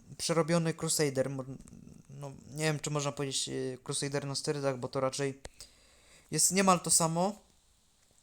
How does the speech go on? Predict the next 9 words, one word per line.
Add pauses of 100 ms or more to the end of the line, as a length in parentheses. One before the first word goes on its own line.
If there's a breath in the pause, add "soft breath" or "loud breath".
(840)
Może
co
najwyżej (1200 loud breath)
ma
ten
bonus
na
przykład
do